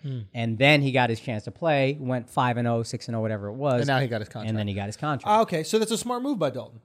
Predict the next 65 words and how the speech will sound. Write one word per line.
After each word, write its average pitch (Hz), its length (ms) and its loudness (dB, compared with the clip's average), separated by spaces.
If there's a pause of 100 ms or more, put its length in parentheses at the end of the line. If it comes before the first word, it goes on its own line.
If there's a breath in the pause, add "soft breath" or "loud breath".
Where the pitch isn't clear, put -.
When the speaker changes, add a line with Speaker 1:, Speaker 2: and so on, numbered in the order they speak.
(220)
Speaker 2:
So - 120 0
I 185 140 8
think 277 120 6
it's 180 80 0
a 160 40 2
smart 180 240 6
move 170 140 4
by 160 120 8
Dalton. 151 320 2
And 202 180 0
he 214 60 2
went 185 100 2
to - 60 -2
college 139 420 4
in 135 80 0
Fort 139 280 0
Worth, 117 220 -2
which 135 120 -6
is 113 100 -8
right 120 200 0
by 117 180 2
Dallas, 117 380 0
so - 80 -2
Speaker 1:
Uh, 123 40 0
Speaker 2:
he's 196 120 -2
comfy 135 340 0
there. 123 300 2
Speaker 1:
Yeah, 135 160 0
this 135 200 -6
is 139 260 -6
a 160 80 -8
convenience 147 560 -4
move. 123 220 -6
I 131 80 0
made 190 220 4
my 175 120 4
money. 156 440 2 (160 soft breath)
He 185 100 -2
probably, 190 380 6
what, 147 280 4
made 147 340 0 (460)
a 139 80 -4
decent, 147 420 -2
I 156 80 0
mean, 156 140 -2
what 175 140 2
did 185 120 4
the 156 60 -4
contract 190 420 -4
he 151 100 -2
signed 175 300 -2
was 127 100 -6
over 127 160 -2
a 117 40 -4
hundred 127 240 -6
million 143 320 -2
Speaker 2:
Yeah, 120 160 2
Speaker 1:
with 98 80 -2
the 147 40 2
Speaker 2:
I 143 40 0
Speaker 1:
Bengals, - 40 0
Speaker 2:
think 113 140 0
Speaker 1:
but 135 60 -2
he - 40 0
Speaker 2:
probably, 151 120 2